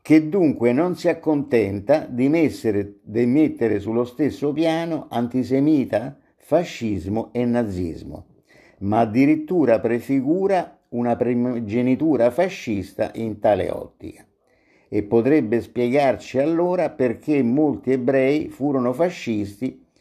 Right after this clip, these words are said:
fin ben dentro agli anni trenta e tutti risentirono come un tradimento, una pugnalata dolorosa da parte del regime,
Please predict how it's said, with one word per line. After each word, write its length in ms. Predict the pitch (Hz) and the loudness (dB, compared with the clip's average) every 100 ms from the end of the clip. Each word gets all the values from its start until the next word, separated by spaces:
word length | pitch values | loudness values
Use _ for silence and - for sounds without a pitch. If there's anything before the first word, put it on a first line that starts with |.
| _ _ | _ _
fin 440 | _ - 165 151 113 | _ 0 2 2 2
ben 240 | 147 156 | 2 2
dentro 440 | 123 117 107 110 113 | 2 0 -2 -2 0
agli 160 | 110 | 0
anni 260 | 113 110 110 | 0 -2 -2
trenta 600 | 92 78 - - - - _ _ _ _ - | -4 -4 -8 -12 -14 -16 _ _ _ _ -4
e 220 | 110 107 | -4 -2
tutti 540 | 175 160 104 110 101 | 2 2 2 -2 -2
risentirono 1000 | 104 117 120 120 120 151 151 110 104 95 | 0 -2 -2 -2 -2 0 2 2 0 -2
come 240 | 117 120 | -2 -2
un 140 | 110 98 | -2 -2
tradimento, 920 | 101 104 110 123 156 185 180 170 - _ _ _ | -2 0 0 0 0 -2 -6 -8 -10 _ _ _
una 240 | 101 107 | -4 -2
pugnalata 680 | 110 117 113 120 143 151 120 | 0 0 2 4 4 2 0
dolorosa 720 | 107 110 107 127 160 170 160 113 | -2 0 0 0 -2 -2 -4 -2
da 180 | 107 | 0
parte 380 | 107 131 120 110 | 2 0 0 -2
del 160 | 107 101 | 0 0
regime, 800 | 101 92 104 139 185 180 170 | -2 -4 -4 -4 -4 -6 -8